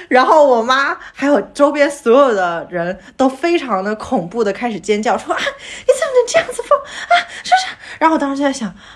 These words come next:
妈呀，小孩真的是一件好可怕的东西，这么脆弱吗？这是我对小孩子的第一反应。家里的所有人，就是包括周边的环境，还有从小到大长大的氛围，包括我母亲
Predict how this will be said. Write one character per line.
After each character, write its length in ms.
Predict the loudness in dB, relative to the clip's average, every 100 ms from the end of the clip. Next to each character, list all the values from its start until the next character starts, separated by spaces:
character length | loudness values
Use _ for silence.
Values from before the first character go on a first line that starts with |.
| -10
妈 240 | -2 2 0
呀， 100 | -2
小 160 | -4
孩 160 | -2 -2
真 100 | 0
的 100 | -2
是 120 | 0
一 60 | -2
件 180 | -2 -6
好 220 | -4 -6
可 160 | -6 -6
怕 180 | -2
的 60 | -2
东 160 | -4 -6
西， 180 | -8 -6
这 120 | -2
么 180 | 0 -2
脆 260 | -4 0 0
弱 240 | 2 0
吗？ 220 | -2 -6 -8 -8 -8 -8 -10
这 140 | -4 0
是 140 | 2
我 360 | 4 2 -2 -8 _
对 140 | -8 -6
小 160 | -6
孩 160 | -10 -10
子 140 | -8
的 80 | -8
第 180 | -8 -8
一 60 | -8
反 200 | -10 -12
应。 80 | -14 -4
家 180 | -2 0
里 120 | -2
的 100 | -4
所 160 | -4 -2
有 100 | 0
人， 220 | -2 -4
就 140 | -8
是 120 | -8
包 160 | -4 -2
括 160 | -2 -4
周 220 | -2 -4
边 160 | -4
的 100 | -6
环 260 | -6 -10 -12
境， 200 | -10 -12 -12 -20 -16
还 120 | -4 0
有 100 | 0
从 160 | 0
小 80 | -2
到 100 | -2
大 160 | -2 -4
长 200 | -6 -6
大 120 | -4
的 140 | -4 -4
氛 100 | -4
围， 220 | -4 -8 -6 0
包 120 | 2
括 180 | 4 4
我 160 | 4
母 240 | 0 -4 -6
亲 260 | -6 -6